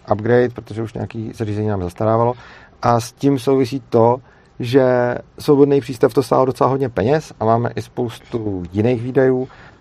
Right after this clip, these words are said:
eh, který jsou zejména, eh, v souvislosti s konferencí, eh, jsou v souvislosti s, prostě s nějakýma, jako tím přesunem studia, eh, jsou v souvislosti s tím, že musíme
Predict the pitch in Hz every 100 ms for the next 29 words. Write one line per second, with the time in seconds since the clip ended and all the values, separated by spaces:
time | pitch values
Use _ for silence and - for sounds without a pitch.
0 | - 110 117 117 - - 120 117 117 113
1 | 110 110 110 110 110 110 110 110 - -
2 | 101 107 104 101 101 101 - - 110 104
3 | 107 - 101 90 - - - 113 123 131
4 | 123 - 123 120 - - - - - 113
5 | 110 107 107 101 110 101 104 104 104 104
6 | - 113 110 98 101 - - - _ _
7 | 104 - 107 98 110 101 107 107 104 98
8 | - - _ _ - - 104 92 _ -
9 | 110 - - 107 - 117 101 - 101 117
10 | 120 117 - - _ - 101 101 98 98
11 | 98 - 110 98 104 104 104 - - -
12 | 104 101 98 - 107